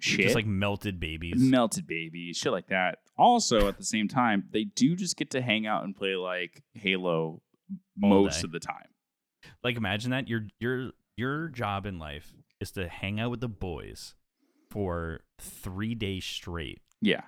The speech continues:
Speaker 2: And then out of nowhere, like, you're just grilling.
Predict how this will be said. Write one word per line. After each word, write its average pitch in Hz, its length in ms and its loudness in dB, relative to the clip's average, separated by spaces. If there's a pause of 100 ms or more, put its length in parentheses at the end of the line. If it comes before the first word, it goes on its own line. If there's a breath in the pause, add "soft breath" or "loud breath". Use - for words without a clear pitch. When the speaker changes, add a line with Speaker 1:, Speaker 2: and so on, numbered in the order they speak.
Speaker 2:
And 95 180 2
then 95 320 0 (160)
out 98 200 2
of 117 140 -2
nowhere, 104 760 0 (580)
like, 95 180 -4
you're 117 100 0
just 117 160 -2
grilling. 98 500 -4